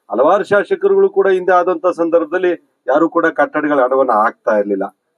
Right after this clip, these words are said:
ಈಗಾಗಲೇ ಮೊನ್ನೆ ನಮ್ಮ ಒಂದ ಮೂರ್ನಾಲ್ಕು ಕಟ್ಟಡಗಳಿಗೆ ತುರ್ತಾಗಿ ಮೂರ್ ಮೂರು ಲಕ್ಷ ಹಣ ಹಾಕಿದ್ದಾರೆ. ಇವು ಕೂಡ ಒಂದ್ ರೀತಿ ಮೂಲಭೂತವಾಗಿ ಆ ಹಳ್ಳಿನಲ್ಲಿ ಆ ಜನರಿಗೆ ಒಂದು ಆರ್ಥಿಕ ಶಕ್ತಿಯನ್ನು ಕೊಡ್ತಕ್ಕಂತ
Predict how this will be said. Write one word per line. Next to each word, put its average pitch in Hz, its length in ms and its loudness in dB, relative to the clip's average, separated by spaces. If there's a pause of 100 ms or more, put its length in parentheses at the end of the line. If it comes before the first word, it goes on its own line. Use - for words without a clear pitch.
(160)
ಈಗಾಗಲೇ 160 640 0 (220)
ಮೊನ್ನೆ 175 220 0
ನಮ್ಮ 175 200 0
ಒಂದ 170 180 2
ಮೂರ್ನಾಲ್ಕು 180 840 0
ಕಟ್ಟಡಗಳಿಗೆ 175 880 -2 (140)
ತುರ್ತಾಗಿ 170 360 -2
ಮೂರ್ 165 220 0
ಮೂರು 160 180 0
ಲಕ್ಷ 156 220 0
ಹಣ 147 200 2
ಹಾಕಿದ್ದಾರೆ. 131 640 -2 (380)
ಇವು 208 260 0
ಕೂಡ 247 240 2
ಒಂದ್ 214 180 2
ರೀತಿ 208 300 0
ಮೂಲಭೂತವಾಗಿ 190 880 2 (460)
ಆ 123 140 2
ಹಳ್ಳಿನಲ್ಲಿ 208 600 2 (460)
ಆ 127 140 2
ಜನರಿಗೆ 196 540 -2
ಒಂದು 208 240 2
ಆರ್ಥಿಕ 185 480 0
ಶಕ್ತಿಯನ್ನು 220 640 -2
ಕೊಡ್ತಕ್ಕಂತ 190 580 -2